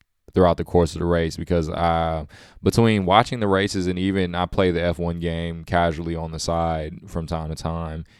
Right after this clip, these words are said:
and I did pick up the new F one twenty-two game, which doesn't have that rule in there.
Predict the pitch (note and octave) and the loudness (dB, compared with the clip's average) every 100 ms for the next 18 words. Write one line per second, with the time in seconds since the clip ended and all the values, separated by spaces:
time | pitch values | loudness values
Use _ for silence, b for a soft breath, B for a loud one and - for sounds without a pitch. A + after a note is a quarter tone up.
0 | b b - F2+ E2+ E2 D#2 D#2+ - _ | b b -12 -8 -8 -8 -10 -14 -20 _
1 | _ _ _ _ _ _ - F#2 F2 F#2 | _ _ _ _ _ _ 0 0 2 0
2 | F2 F2+ F2 D#2+ E2+ E2+ E2+ E2 E2+ E2+ | 2 0 -2 -4 -4 0 2 2 0 -4
3 | - F2 E2 F#2+ F2+ E2+ E2 D#2+ D#2 D2 | -4 -4 -4 -2 0 0 -4 -4 -6 -4
4 | E2 D#2+ E2 E2 E2 E2 D#2+ D#2 E2+ E2+ | -4 -4 -6 -4 -4 -4 -4 -4 -4 -2
5 | E2 D2+ F2+ F2+ E2 E2 E2 D2 | -2 -4 -8 -8 -8 -6 -6 -8